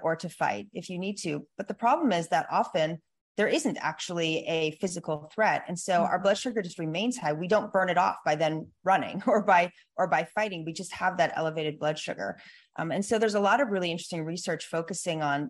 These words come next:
Speaker 1: the fact that high quality sleep lays the foundation for bringing that overall stress level down, that stress response down, and for bringing overall levels of inflammation down. We can get really sciencey about other things as well, but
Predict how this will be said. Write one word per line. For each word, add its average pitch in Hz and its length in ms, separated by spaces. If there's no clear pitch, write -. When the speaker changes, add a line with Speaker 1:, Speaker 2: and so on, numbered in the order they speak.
Speaker 1:
the 170 60
fact 160 320
that - 120
high 196 180
quality 175 380
sleep 160 440
lays 185 280
the 196 80
foundation 156 800
for 185 120
bringing 190 380
that 156 240
overall 160 800
stress - 440
level 160 280
down, 151 240
that 151 140
stress - 360
response 165 540
down, 180 420
and 208 140
for 208 80
bringing 214 280
overall 175 300
levels 156 280
of 156 100
inflammation 147 580
down. - 320
We 214 120
can 226 160
get 233 300
really 214 220
sciencey 196 720
about 196 460
other 190 200
things 185 300
as 170 120
well, 196 300
but 165 200